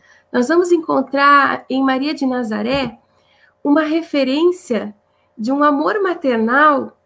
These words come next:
de um amor, ãh, sacrificial. Nós podemos imaginar os desafios de uma mãe porque essa é uma atribuição, tanto à maternidade quanto à paternidade, né, uma missão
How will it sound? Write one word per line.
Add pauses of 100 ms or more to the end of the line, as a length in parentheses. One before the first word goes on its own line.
de
um
amor, (480)
ãh,
sacrificial. (560)
Nós
podemos
imaginar (380)
os
desafios
de
uma
mãe (280)
porque
essa
é
uma
atribuição, (320)
tanto
à
maternidade
quanto
à
paternidade,
né,
uma
missão